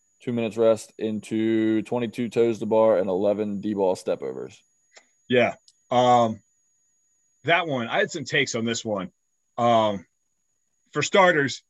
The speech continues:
Speaker 2: I was very excited to have Chase Ingram and Tommy Marquez in the booth. I think they're both fantastic. But they kept saying, "If you're tall, you have an advantage on G H G sit-ups." And I'm like, "Tommy, you are six-foot-three.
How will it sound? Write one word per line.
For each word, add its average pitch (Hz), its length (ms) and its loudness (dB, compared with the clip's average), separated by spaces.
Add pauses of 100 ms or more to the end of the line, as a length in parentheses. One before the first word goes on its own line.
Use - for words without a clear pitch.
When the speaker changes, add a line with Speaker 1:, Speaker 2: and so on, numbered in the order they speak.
(580)
Speaker 2:
I 151 100 0
was 151 180 -2
very 175 440 4
excited 131 640 2 (120)
to 123 60 -2
have 123 200 0
Chase 135 300 -4
Ingram 127 320 -4
and 113 80 -6
Tommy 120 240 -2
Marquez 113 420 -2
in 113 60 -6
the 104 80 -8
booth. 117 360 -2
I 110 100 -6
think 117 160 -2
they're 110 80 -4
both 110 280 -2 (380)
fantastic. 113 760 -2 (600)
But 147 100 4
they 160 120 4
kept 214 260 0
saying, 160 460 -2
"If 135 200 -6
you're 131 160 -2
tall, 170 640 2
you 135 160 -4
have 143 200 0
an 143 60 -4
advantage 127 580 0
on 127 100 -4
G 120 240 -2
H 117 140 -4
G 113 100 -2
sit-ups." 95 540 -6 (1000)
And 147 100 4
I'm 151 100 4
like, 139 300 2 (300)
"Tommy, 139 420 0 (500)
you 214 180 0
are 240 100 4
six-foot-three. 135 840 -2